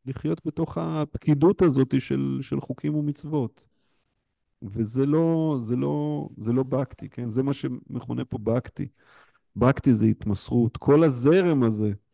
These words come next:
שהגיטה מדברת עליו נקרא בקטי יוגה, כלומר חיבור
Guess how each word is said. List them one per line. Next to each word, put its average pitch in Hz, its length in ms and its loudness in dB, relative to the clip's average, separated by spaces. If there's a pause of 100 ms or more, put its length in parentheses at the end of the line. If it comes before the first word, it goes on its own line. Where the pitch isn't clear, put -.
(460)
שהגיטה 120 500 -2
מדברת 117 500 2
עליו 113 140 0
נקרא 110 320 -4
בקטי 113 440 -2
יוגה, 113 500 0
כלומר 110 240 -6
חיבור 151 840 -2